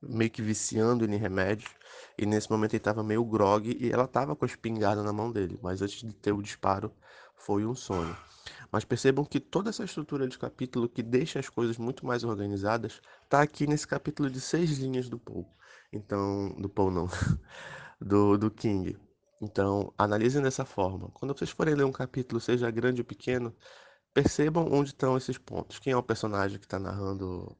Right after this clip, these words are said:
o capítulo? É, qual o ambiente que ele tá? Se ele tá tomando uma ação, se ele tomou uma ação, qual foi essa ação? Geralmente essa ação serve pra mover esse capítulo. É o motivo principal desse capítulo existir. E depois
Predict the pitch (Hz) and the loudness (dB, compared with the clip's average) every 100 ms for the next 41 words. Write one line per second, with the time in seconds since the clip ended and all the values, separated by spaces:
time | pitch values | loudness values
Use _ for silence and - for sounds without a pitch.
0 | _ - 95 - 113 - 110 110 - _ | _ -16 -14 -4 -4 -4 -6 -6 -8 _
1 | _ - _ - - 92 95 - 120 113 | _ -20 _ -8 -4 -4 -4 0 2 2
2 | 107 101 101 113 117 - 101 98 98 95 | 0 2 2 0 -4 -6 -6 -6 -4 0
3 | 92 101 - _ - _ - - 107 107 | 0 -2 -10 _ -20 _ -20 -6 -6 -4
4 | 104 - 107 107 123 117 104 101 - 107 | -6 -4 0 2 2 2 2 0 -2 0
5 | 98 95 - - 147 139 120 110 104 101 | 0 -2 -6 -2 -2 0 0 2 0 0
6 | 117 113 - 143 156 - 131 127 - 120 | -2 -2 2 2 2 0 0 0 -2 -4
7 | - 90 - - 95 110 120 117 113 - | -4 -8 -8 -2 2 2 2 0 -4 -6
8 | 104 - 107 107 - 107 117 127 131 135 | -6 -4 -6 -6 -2 0 0 -4 -6 -10
9 | _ _ - _ _ 104 107 101 95 98 | _ _ -20 _ _ -2 0 0 2 4
10 | 113 127 - 123 117 - - - - _ | 4 2 -2 -2 -4 -8 -10 -18 -18 _
11 | - 82 98 110 110 113 107 110 - - | -4 -2 -2 -4 -4 -2 -2 -6 -8 -4
12 | 98 117 - - - 110 120 123 151 - | -2 -2 -4 -8 -8 -6 -4 -4 -6 -6
13 | - - _ _ _ _ _ _ _ - | -8 -8 _ _ _ _ _ _ _ -12
14 | - 139 151 - 143 175 | -2 2 2 6 6 4